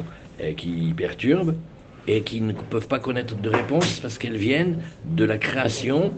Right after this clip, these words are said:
d-, d-, dans le Halal Hapanui. Quand Hachem, il a créé le, le, l'espace pour faire exister les mondes. Chez Yev Shalim So Aleem Teruts Beshum Ofen. Et voilà, là il dit, il est impossible d'y trouver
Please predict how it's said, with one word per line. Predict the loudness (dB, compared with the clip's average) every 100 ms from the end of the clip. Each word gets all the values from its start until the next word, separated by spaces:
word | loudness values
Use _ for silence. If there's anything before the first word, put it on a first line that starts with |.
| -8 -14 -14 -8
d-, | -6 -6
d-, | -6 -2
dans | 2
le | 4
Halal | 4 2 4 2
Hapanui. | 2 4 4
Quand | 4 2
Hachem, | 2 0
il | 0
a | 0
créé | 0 2 4 4 4 0 -8 -16 -4
le, | 2 4
le, | 4 2
l'espace | 0 0 0 0 0
pour | -4 -8
faire | -2 2
exister | 2 2 0 4
les | 4
mondes. | 4 0 -6 -14 -16 -16 -16 -16 -8
Chez | -2 2 6
Yev | 6 6
Shalim | 4 2 2 0
So | 0 -2
Aleem | 2 2 4 2
Teruts | 2 2 4 4 2 -6 -4
Beshum | 2 4 4 4 2
Ofen. | 0 -4 -6 -6
Et |
voilà, | -2 0
là | 2
il | 2 0
dit, | -4 -10 -16 -20 -18 -18 -18 -4
il | 0 2
est | 0 0 2
impossible | 2 4 2 2 -4 -4 -2
d'y | -4
trouver | -4 -4 -4 0 4 4